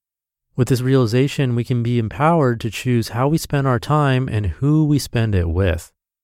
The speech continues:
Look at the relationships in your life. Which ones are assisting you on the way to a life you love? Which are draining you and holding you back?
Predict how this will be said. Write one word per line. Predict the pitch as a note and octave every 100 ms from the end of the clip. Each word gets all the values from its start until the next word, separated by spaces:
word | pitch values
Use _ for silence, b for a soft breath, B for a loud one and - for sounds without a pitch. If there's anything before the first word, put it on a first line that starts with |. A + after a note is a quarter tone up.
| _ _
Look | B2 A#2+
at |
the | E3
relationships | D#3 A2 A2+ A2+ A2+ A2 G2
in | F#2
your | F2 D#2+
life. | D#2 E2 F2 - _ _ _ -
Which | A#2
ones | B2+ B2+ A#2+
are | A#2 G#2+
assisting | F#2+ C3+ C#3+ A#2 G2
you | F#2 F2+
on | F#2+ G2
the | F2+
way | F#2 F#2+ G2
to | - G2
a |
life | F#2 E2+ F#2 -
you | G#2 A2
love? | G2 C3+ C3+ - _ _ _ _ -
Which | A#2+ C3+
are |
draining | A2 - G#2+ C#3+ E3 G#2
you | F2+ F#2+
and | F#2+
holding | F2+ G2+ G#2+
you | G2
back? | F#2 A#2+ A2 F2